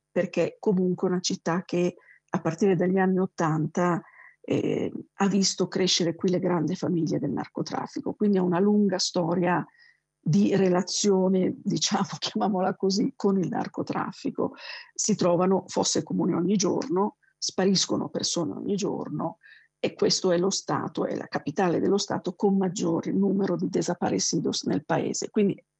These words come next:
sono due realtà che convivono. Faccio un esempio, io sono andata in uno dei luoghi,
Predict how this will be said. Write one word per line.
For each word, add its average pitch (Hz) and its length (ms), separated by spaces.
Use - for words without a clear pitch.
sono 202 280
due 190 220
realtà 175 460
che 190 160
convivono. 185 760
Faccio 185 340
un 185 80
esempio, 180 500
io 196 300
sono 185 260
andata 190 300
in 185 80
uno 185 160
dei 190 180
luoghi, 180 640